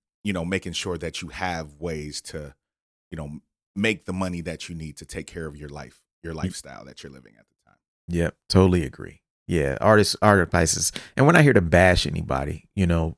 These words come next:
Speaker 2: but it's, it's
Speaker 1: Mm.
Speaker 2: something that as guys who have lived off of the art,
Speaker 1: Yeah.
Speaker 2: we, we want to advise you to, like, always be thinking about the other side. You have the creative side, you know, it's called the music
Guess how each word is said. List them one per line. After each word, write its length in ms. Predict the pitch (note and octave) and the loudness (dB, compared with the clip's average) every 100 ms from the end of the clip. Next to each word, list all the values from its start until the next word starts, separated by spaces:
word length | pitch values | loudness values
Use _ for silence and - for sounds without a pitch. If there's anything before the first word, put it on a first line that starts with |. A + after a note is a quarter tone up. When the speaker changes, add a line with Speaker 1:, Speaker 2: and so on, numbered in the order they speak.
| - | 0
Speaker 2:
but 160 | E2+ | 2
it's, 220 | E2 - - | 2 0 -2
it's 160 | F2+ | -2
Speaker 1:
Mm. 40 | - | 2
Speaker 2:
something 280 | F#2 - E2 | 0 2 0
that 220 | D#2+ - _ _ _ _ _ _ | 0 -2 _ _ _ _ _ _
as 220 | G2 G2 F#2+ | 4 4 6
guys 300 | F#2 F#2+ - | 6 6 4
who 120 | G#2 | 4
have 180 | E2+ G2 | 4 4
lived 300 | D2+ F#2 E2+ | 4 2 4
off 220 | F#2+ - | 2 4
of 60 | |
the 100 | A2 - | 2 4
art, 440 | C#3+ A2+ - - - _ _ _ _ _ E2+ | 4 4 0 -6 -10 _ _ _ _ _ -16
Speaker 1:
Yeah. 120 | E2+ _ _ _ - | -16 _ _ _ -4
Speaker 2:
we, 300 | F#2+ G2 F#2+ | 0 2 2
we 200 | - G2 | 2 2
want 240 | F#2+ G2 F#2 | 4 2 2
to 140 | F#2 | 2
advise 580 | E2+ D#2+ F2+ A2 G#2 D#2+ | 2 2 4 6 4 2
you 180 | E2 E2 | 0 0
to, 120 | C#2+ | 0
like, 320 | D#2 D#2 - - | -2 -2 -6 0
always 380 | G2 B2+ A#2+ A2 | 2 4 2 0
be 120 | G#2 | -2
thinking 360 | - F#2+ F2 E2+ | -2 -2 0 0
about 260 | E2 D#2+ | 0 0
the 100 | - - | -2 -4
other 200 | D2+ D2+ | -2 0
side. 400 | - - - - | -2 -4 -8 -6
You 120 | E2 | -2
have 100 | D#2+ | -2
the 80 | D#2+ | -2
creative 400 | - F#2 G#2+ F#2+ | -4 2 2 4
side, 540 | - F#2+ F#2 F#2 F2 _ _ _ _ _ | 2 2 2 0 -2 _ _ _ _ _
you 120 | - F2 | -2 0
know, 120 | D2+ | 2
it's 100 | D#2 | 2
called 220 | A#2+ G#2 | 4 4
the 60 | E2+ | 2
music 400 | F#2 G2 F2+ | 0 0 0